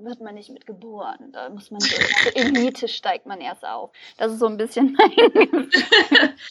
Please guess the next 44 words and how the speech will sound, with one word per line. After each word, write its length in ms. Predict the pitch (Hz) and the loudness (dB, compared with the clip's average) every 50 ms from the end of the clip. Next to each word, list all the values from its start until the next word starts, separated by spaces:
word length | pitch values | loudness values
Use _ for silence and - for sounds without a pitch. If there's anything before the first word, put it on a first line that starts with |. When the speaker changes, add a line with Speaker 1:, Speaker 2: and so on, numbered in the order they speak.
| - - - - - | -16 -14 -8 -4 -2
Speaker 2:
Ach, 140 | 247 294 277 | 0 0 2
ich 60 | 254 | 4
weiß 260 | 233 240 - 427 - 330 | 4 4 4 4 0 -4
nicht, 140 | 233 214 | -6 -6
ich 100 | 190 190 | -2 0
hatte 260 | 233 247 - 330 254 208 | 0 2 2 2 2 2
eigentlich 560 | - 226 247 294 311 294 254 269 - - - | 2 2 2 0 -4 -10 -10 -12 -14 -14 -12
so 380 | 247 247 247 247 254 247 262 - - | -8 -4 -2 0 0 0 -2 -4 -10
mit 260 | 208 185 214 214 214 | -6 -2 -2 -2 0
den, 220 | 226 220 - - - | 0 0 0 0 0
also 240 | - 214 226 233 226 | 2 2 2 0 -2
mit 320 | 214 202 190 214 240 233 262 | -6 -4 -2 -2 0 2 2
den 120 | 254 254 | 2 2
Büchern, 360 | 247 269 285 302 269 254 240 | 2 2 4 4 4 4 4
die 60 | 233 | 2
ich 140 | 226 247 240 | 0 -2 -2
so 140 | - 262 254 | -2 -4 -4
für 160 | 247 - 240 | -2 0 2
mein 180 | 226 220 220 226 | 4 4 4 2
Studium 380 | - - 226 220 240 233 233 | 0 -4 -4 -2 0 0 2
lesen 360 | 226 214 214 233 240 247 233 226 | 2 4 4 4 4 2 0 0
musste, 640 | 226 226 240 233 - - 208 208 208 208 202 196 | 2 2 0 0 2 4 6 6 8 6 6 6
die 140 | 196 196 208 | 6 6 6
ja 160 | 202 196 - | 6 6 6
auch 160 | 196 202 202 | 4 2 2
irgendwie 360 | - 202 208 214 208 208 - | 2 2 4 4 2 2 2
alle 240 | - - 185 196 190 | 2 4 4 4 4
so 120 | 190 180 185 | 4 4 6
als 200 | 190 185 254 269 | 6 6 6 4
Speaker 1:
Mhm. 60 | 269 269 | 2 4
Speaker 2:
Klassiker 640 | - 190 180 196 - - 202 - - 196 185 180 - | 4 4 4 4 2 -4 -2 2 4 4 4 4 2
gelten, 600 | - - 175 175 180 180 175 185 180 - 196 185 | -2 -6 -2 2 4 6 6 6 6 4 4 6
weil 140 | 175 170 165 | 6 6 6
so 140 | 165 170 185 | 4 2 0
viel 420 | - - 185 185 180 180 180 175 | -2 0 4 6 8 8 8 8
moderne 480 | - 180 180 170 170 170 175 180 185 185 | 6 2 2 4 6 6 8 8 8 6
Literatur 640 | 180 180 185 - 180 170 180 175 175 - 190 180 175 | 4 2 0 0 2 4 4 4 4 4 2 2 2
findet 340 | 180 - 170 175 175 180 185 | 2 0 0 0 0 2 4
ja 100 | 170 165 | 4 4
im 100 | 165 185 | 4 2
Studium 420 | 185 - 175 180 180 180 165 156 | 0 0 0 2 2 2 2 2
immer 180 | 160 170 170 165 | 2 2 4 4
nicht 220 | 156 160 160 - | 4 2 0 0
statt, 260 | - 175 180 196 - | 2 2 2 2 0